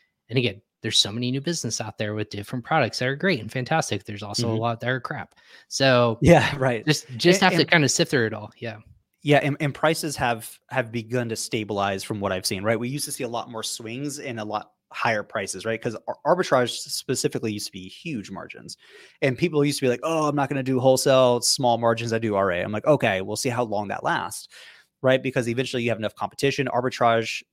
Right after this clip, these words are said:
Speaker 2: like, we, I had an entire class in college on arbitrage, mainly currency, but still, it's like,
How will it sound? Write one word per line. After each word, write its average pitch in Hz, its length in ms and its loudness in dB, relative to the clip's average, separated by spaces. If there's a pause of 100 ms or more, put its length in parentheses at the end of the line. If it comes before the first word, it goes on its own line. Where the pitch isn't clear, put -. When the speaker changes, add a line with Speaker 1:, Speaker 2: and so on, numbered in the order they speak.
Speaker 2:
like, 113 160 0
we, 120 280 0
I 110 140 0 (320)
had 110 200 0
an 98 180 -4
entire 101 360 -2
class 95 260 -2
in 95 80 -12
college 95 260 0
on 92 100 -4
arbitrage, 90 600 -6 (580)
mainly 127 260 -2
currency, 113 460 -2
but - 120 -8
still, 156 240 4
it's - 80 -2
like, 104 180 -6